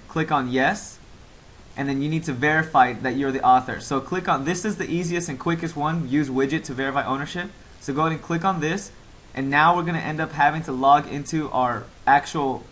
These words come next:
U R L that we entered when we registered. Use this one though, number one,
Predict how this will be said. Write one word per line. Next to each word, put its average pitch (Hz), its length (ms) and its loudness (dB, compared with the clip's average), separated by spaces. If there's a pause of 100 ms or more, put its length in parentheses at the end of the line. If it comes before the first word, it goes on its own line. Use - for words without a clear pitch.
U 139 200 -2
R 139 160 0
L 143 160 4
that 139 100 -2
we 131 140 -2
entered 139 400 -4
when 123 80 -4
we 127 80 -2
registered. 127 500 -4 (420)
Use 170 280 0
this 175 240 -4
one 139 160 -2
though, 120 120 -4
number 143 300 -2
one, 156 400 0